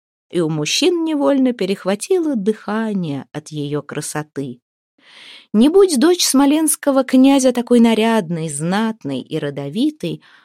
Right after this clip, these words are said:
она все равно обращала бы на себя внимание необычайной привлекательностью.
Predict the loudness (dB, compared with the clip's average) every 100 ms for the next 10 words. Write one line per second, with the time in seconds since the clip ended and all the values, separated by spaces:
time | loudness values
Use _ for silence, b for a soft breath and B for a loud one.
0 | b -2 0 0 0 0 2 2 2 0
1 | -2 -4 -4 -2 -2 -2 -4 -4 -6 -4
2 | -6 -6 -6 -4 -2 0 0 0 -4 -8
3 | -6 -4 -4 -4 -6 -8 -8 -10 -8 -8
4 | -8 -14 -12 -12 -14 -14 -16